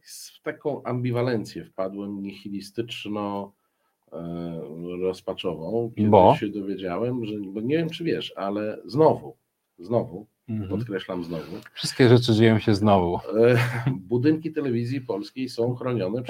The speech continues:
Speaker 2: Tak.
Speaker 1: milicję.
Speaker 2: No na razie jeszcze nie tą starczami, jak bywało w stanie wojennym, prawda?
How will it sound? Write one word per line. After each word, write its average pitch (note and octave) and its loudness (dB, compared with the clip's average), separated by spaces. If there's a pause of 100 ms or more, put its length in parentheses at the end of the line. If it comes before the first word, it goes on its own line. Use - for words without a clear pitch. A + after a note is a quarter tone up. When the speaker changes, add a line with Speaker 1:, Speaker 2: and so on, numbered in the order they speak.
Speaker 2:
Tak. D3 8
Speaker 1:
milicję. F2 -4 (500)
Speaker 2:
No C3+ 6
na C#3 10
razie D#3 10
jeszcze C#3+ 4
nie C#3 2
tą C#3+ 2
starczami, C#3 2
jak G#2 -2
bywało A2+ 2
w - -8
stanie B2 -2
wojennym, G2+ -2
prawda? G#2+ -2